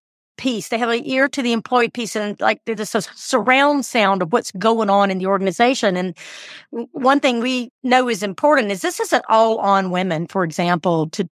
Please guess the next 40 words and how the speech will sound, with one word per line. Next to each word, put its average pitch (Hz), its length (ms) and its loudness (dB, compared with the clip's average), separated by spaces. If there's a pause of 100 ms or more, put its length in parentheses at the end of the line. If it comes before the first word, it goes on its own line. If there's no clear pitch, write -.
to 185 100 -4
change. 160 680 -4 (500)
I 214 40 -2
mean, 208 200 0
this 302 220 0
book 226 400 0
talks - 300 0
about 190 260 0
things 196 240 -4
that 185 100 -2
are 190 80 -4
clearly 226 540 0 (160)
in 226 100 2
our 196 140 4
control, 220 460 0
and 190 100 -4
we 190 80 -6
can 185 280 -6 (720)
obviously 208 560 -2 (120)
t-, - 120 -8 (120)
take 240 160 -4
advantage 208 420 0
of 156 100 -6
that. 160 280 0 (560)
But 220 120 0
we 285 160 0
all 269 200 4
work 269 280 0
in 220 120 0
an 208 80 -2
ecosystem 180 840 -2
that 196 220 2
is 190 220 -4
driven 214 480 0
by 180 280 2
various 208 540 0
things. 226 440 -2
And, 208 260 -2
and 202 180 0
sometimes 214 680 2